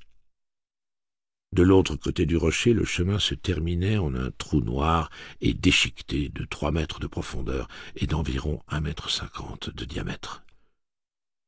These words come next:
Un courant d'air parvint au visage de Roland. Contrairement à la brise qui avait joué avec eux alors qu'ils remontaient le chemin, cet air-là était désagréable, nauséabond,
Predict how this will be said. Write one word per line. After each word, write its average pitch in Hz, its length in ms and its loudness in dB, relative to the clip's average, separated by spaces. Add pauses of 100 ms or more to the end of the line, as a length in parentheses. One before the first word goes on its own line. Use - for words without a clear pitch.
(180)
Un 69 140 -2
courant 69 460 2
d'air 85 320 6
parvint 71 460 -4
au 69 40 -4
visage 62 480 -6
de - 80 -8
Roland. - 440 -8 (1500)
Contrairement 80 640 4
à 73 60 2
la 76 120 2
brise 107 420 6
qui - 100 -10
avait - 200 -4
joué 64 240 -6
avec - 320 -8
eux 95 160 0
alors - 240 -6
qu'ils - 160 -10
remontaient 60 400 -8
le - 80 -10
chemin, 69 400 -6 (840)
cet - 300 -2
air-là 98 420 0
était 80 280 -4
désagréable, 57 1080 -4 (760)
nauséabond, 60 760 2